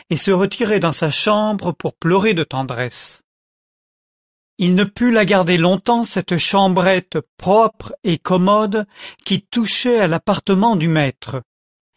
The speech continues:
Monsieur Lambert fit entendre délicatement que son valet de chambre lui manquait beaucoup,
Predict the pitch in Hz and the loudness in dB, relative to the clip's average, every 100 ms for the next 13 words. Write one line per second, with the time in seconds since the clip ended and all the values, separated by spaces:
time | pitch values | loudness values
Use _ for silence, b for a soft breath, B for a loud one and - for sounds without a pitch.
0 | _ - - 143 143 160 214 202 175 170 | _ -12 -6 -2 0 2 2 2 -2 -2
1 | 180 196 202 165 156 156 202 208 156 - | -2 0 0 0 -2 -2 -2 -4 -8 -10
2 | - 226 233 B B B - - 214 180 | -6 -6 -6 B B B -4 -2 0 2
3 | 240 240 170 151 - 202 208 175 160 156 | 2 2 0 -2 0 0 0 -2 0 0
4 | 151 160 - 214 151 143 - 233 | 0 -2 -2 -2 -2 -4 -4 -4